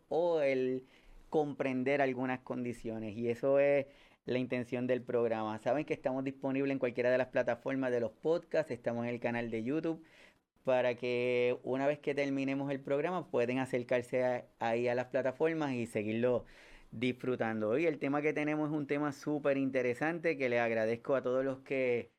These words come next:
estuvieron <laughs> pendientes de la información, porque sé que a muchos les interesa y, y sé que, que luego que terminemos de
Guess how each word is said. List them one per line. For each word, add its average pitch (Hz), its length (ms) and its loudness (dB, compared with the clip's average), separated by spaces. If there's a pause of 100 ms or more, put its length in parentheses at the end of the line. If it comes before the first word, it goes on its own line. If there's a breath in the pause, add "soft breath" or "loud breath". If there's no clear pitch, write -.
(260)
estuvieron 127 500 -2
<laughs> - 0 -
pendientes 151 500 0
de 143 140 4
la 143 60 0
información, 151 840 0
porque 139 240 0
sé 120 180 -2
que 147 120 0
a - 20 0
muchos 143 560 -2 (540 loud breath)
les 139 180 2
interesa 143 720 2
y, 110 340 -2
y 123 180 -2
sé 165 280 0
que, 127 600 0 (180)
que 127 420 2
luego 143 420 2
que 180 100 2
terminemos 165 640 0
de 151 400 2